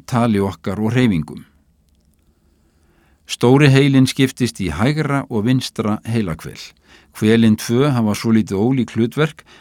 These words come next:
en starfa mjög náið saman og tengjast með hvelatengslum. Um tvö hundruð milljónir taugaþráða mynda hvelatengslin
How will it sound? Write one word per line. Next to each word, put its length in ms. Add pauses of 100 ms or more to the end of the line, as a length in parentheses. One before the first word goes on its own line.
en 160
starfa 400
mjög 320
náið 380
saman 420
og 240
tengjast 480
með 160
hvelatengslum. 840 (1080)
Um 220
tvö 320
hundruð 400
milljónir 560
taugaþráða 720
mynda 400
hvelatengslin 800